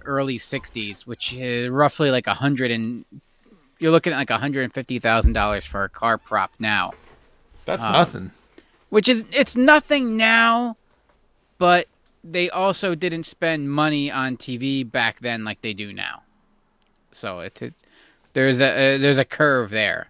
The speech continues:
Speaker 1: Um, and i-, it's just a very cool looking car. Um,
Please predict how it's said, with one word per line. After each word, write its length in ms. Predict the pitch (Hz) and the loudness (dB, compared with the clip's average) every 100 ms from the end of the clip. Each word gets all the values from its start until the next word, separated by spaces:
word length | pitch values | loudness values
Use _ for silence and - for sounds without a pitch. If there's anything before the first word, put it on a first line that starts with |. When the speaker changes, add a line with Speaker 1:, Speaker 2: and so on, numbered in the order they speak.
| _ _ _ _ _ - | _ _ _ _ _ -6
Speaker 1:
Um, 520 | 110 107 101 95 98 _ _ _ _ _ _ _ _ _ _ _ _ _ _ _ _ _ _ - | -2 0 0 -4 -8 _ _ _ _ _ _ _ _ _ _ _ _ _ _ _ _ _ _ 0
and 120 | 185 | 2
i-, 20 | |
it's 400 | 190 202 196 180 | 2 0 0 -2
just 240 | - 190 180 | -2 -4 -2
a 20 | |
very 300 | 175 180 165 | -2 0 -2
cool 180 | - 165 | -2 -2
looking 220 | 156 151 | -2 -4
car. 360 | 143 139 117 - | 2 2 2 2
Um, 440 | 127 120 117 107 | 0 0 -2 -6